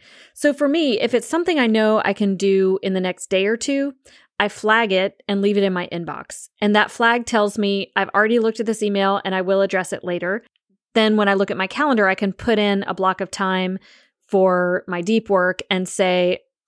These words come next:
"Okay, during this deep work block, I'm going to write that letter of recommendation and review this paper."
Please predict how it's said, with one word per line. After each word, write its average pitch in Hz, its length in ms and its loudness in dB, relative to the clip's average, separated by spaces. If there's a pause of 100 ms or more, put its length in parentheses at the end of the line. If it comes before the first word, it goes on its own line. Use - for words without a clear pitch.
(120)
"Okay, 185 260 0
during 190 240 0
this 196 140 0
deep 208 220 0
work 196 300 -2
block, 190 340 2
I'm 185 120 -4
going 185 240 -2
to 180 160 -6
write 202 220 0
that 202 140 2
letter 185 200 0
of 175 80 -4
recommendation 202 800 -2
and 190 180 -4
review 185 440 0
this 180 180 -4
paper." - 400 -14